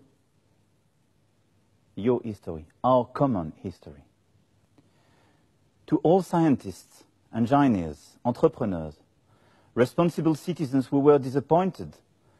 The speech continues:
by the decision of the President of the United States, I want to say that they will find in France a second homeland.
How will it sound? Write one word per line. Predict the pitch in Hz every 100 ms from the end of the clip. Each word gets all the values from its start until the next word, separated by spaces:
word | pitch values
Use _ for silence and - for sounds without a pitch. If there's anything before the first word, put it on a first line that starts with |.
| _ _ -
by | 117 143
the | 127
decision | 110 123 - 170 143 151
of | 131 107
the |
President | 107 127 113 117 113
of | 110 95
the | 104
United | 110 117 147 131
States, | - - 80 76 _ _ _ _ _ _ _ _ _
I | 120 135
want | 143 160 -
to | 131
say | - - 87 82 - _ _ _ _ _ _ -
that | 170 - - _ _ _ _ _ _ _ _ _ _
they | 113
will | 127 127
find | 110 - 135 135
in | 120
France | - 98 80 71 - _ _ _ _ _ _ _ _
a | -
second | - 135 120 113 104
homeland. | 101 90 82 73